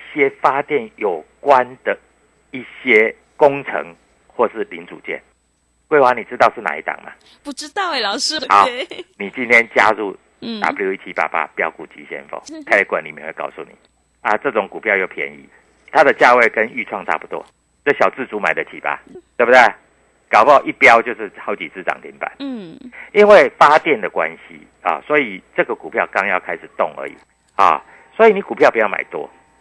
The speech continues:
Speaker 1: 股票几只就好了啊。哎，桂花都知道嘛，我们三到五档嘛。
Speaker 2: 对。
Speaker 1: 啊，我们今天把那个，那一档阳明光获利了嘛，对不对？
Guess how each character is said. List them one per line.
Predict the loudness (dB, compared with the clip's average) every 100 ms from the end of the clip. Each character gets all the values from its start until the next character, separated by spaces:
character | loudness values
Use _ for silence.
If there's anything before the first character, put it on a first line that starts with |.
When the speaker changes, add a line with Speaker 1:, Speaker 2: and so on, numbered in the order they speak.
| -6
Speaker 1:
股 | 2
票 | 2
几 | 2 -8 -16
只 |
就 | -2 -2
好 | -2 -10
了 | -16 _ _ _
啊。 | 2 4 4 0 -18 -20 -20 _ _
哎， | -2 2 4
桂 | 6
花 | 6
都 | 6 4
知 | 2
道 | 6 6
嘛， | 6 0
我 |
们 | -2 -4
三 | 0 4
到 | 4
五 | 2 0
档 | -4 -4
嘛。 | -8 -16
Speaker 2:
对。 | -12 -12 -12 -16 -10 -2
Speaker 1:
啊， |
我 | -2
们 | -2
今 | -4
天 | -2 0
把 | 2 0
那 |
个， | 0 -2 -2 -4
那 | -6 -2 0
一 | 2
档 | 0 -2 -6 -18 -10
阳 | -8
明 | -6
光 | -4 -4
获 | -4 -6
利 | -8
了 | -14
嘛， | -16 -20 _ -2
对 | 4
不 |
对？ | 6